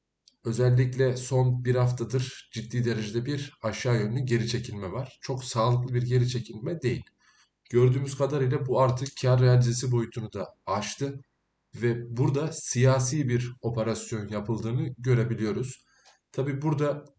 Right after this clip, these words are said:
mevcut hükümetin bununla alakalı bir önlem alması şart arkadaşlar. Zaten eli kulağındadır. Aksi takdirde bu teknik hareket ve bu teknik baskı, yani satış baskısı,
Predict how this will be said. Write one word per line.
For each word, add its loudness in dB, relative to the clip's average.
mevcut 4
hükümetin -2
bununla 0
alakalı -2
bir -6
önlem 2
alması -4
şart 0
arkadaşlar. -6
Zaten -4
eli -2
kulağındadır. -6
Aksi -2
takdirde -2
bu 0
teknik -4
hareket -6
ve -6
bu -4
teknik -4
baskı, -4
yani -8
satış -6
baskısı, -6